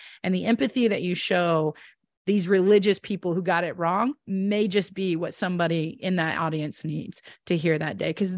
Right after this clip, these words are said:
they may be a religious person who's gotten it wrong and wants to get it right. And they need to know that the Christianity and our churches are safe places for people to go, "You know, I used to teach the Bible this one way, and I'm beginning to think it wasn't right. And I'm beginning to see how Jesus is different. And now I wanna change. And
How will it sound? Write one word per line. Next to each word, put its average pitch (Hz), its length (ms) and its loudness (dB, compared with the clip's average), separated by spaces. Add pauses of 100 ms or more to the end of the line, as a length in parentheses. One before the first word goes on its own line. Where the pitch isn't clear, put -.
they 226 220 4
may 175 200 6
be 156 160 -2
a 151 40 -2
religious 160 380 -2
person 156 460 -4
who's 214 180 0
gotten 220 340 2
it 226 120 0
wrong 220 400 4 (360)
and 208 220 2
wants 208 300 0
to 196 60 -4
get 170 140 0
it - 120 -6
right. 156 340 -6
And 196 140 2
they 202 100 2
need 220 240 4
to 220 100 -2
know 185 140 2
that 175 140 4
the 175 40 -4
Christianity 170 720 0
and 170 440 -2
our 175 160 2
churches 170 440 -2
are 165 160 -2
safe 190 360 -2
places - 560 -6 (320)
for 196 100 2
people 185 220 2
to 170 40 0
go, 170 120 4
"You 202 140 0
know, 208 120 4
I 202 60 2
used 196 220 -2
to 180 40 -16
teach 180 200 -10
the 180 60 -14
Bible 170 240 0
this 165 200 -4
one 170 160 -2
way, 165 320 -2 (340)
and 170 80 -6
I'm 160 100 -2
beginning 202 360 2
to 196 40 4
think 180 220 0
it 175 80 0
wasn't 170 320 0
right. 160 400 -2 (240)
And 165 80 -8
I'm 151 80 -4
beginning 208 380 4
to 214 80 4
see 196 180 2
how 185 140 2
Jesus 160 340 -4
is 156 140 -6
different. 160 520 -2
And 165 360 -2
now 170 200 4
I 180 80 4
wanna 165 220 0
change. 156 560 -4
And 170 240 0